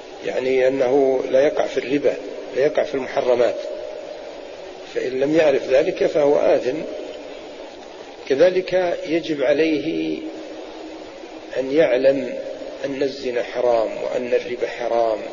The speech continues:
وأن الفواحش ما ظهر منها وما بطن قد حرمها الله جل وعلا، يعتقد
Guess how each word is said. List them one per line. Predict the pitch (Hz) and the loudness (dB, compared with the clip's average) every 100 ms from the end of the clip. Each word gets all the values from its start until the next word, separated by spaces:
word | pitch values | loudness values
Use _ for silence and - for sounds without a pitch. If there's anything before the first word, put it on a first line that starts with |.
| - - - - - - - - - | -10 -12 -14 -14 -14 -14 -16 -14 -4
وأن | - 135 131 | -2 0 -2
الفواحش | 123 131 127 131 - - 190 | 0 6 8 6 4 -4 0
ما | 135 | 0
ظهر | 123 127 127 113 | 2 2 2 0
منها | 135 143 151 | 0 0 2
وما | 139 123 123 | 2 2 2
بطن | 143 156 180 190 - - - - - - - - | 2 2 2 0 -6 -10 -10 -12 -14 -14 -14 -6
قد | 135 117 | -4 -4
حرمها | - 135 135 135 120 | -6 0 2 2 2
الله | 123 123 107 110 | 2 2 2 0
جل | 117 107 | -2 -2
وعلا، | 104 104 107 101 - - - - - - - - - - - - 107 | -2 0 0 -2 -8 -12 -12 -14 -14 -16 -16 -16 -16 -14 -14 -10 -6
يعتقد | - 135 127 | -4 -4 -4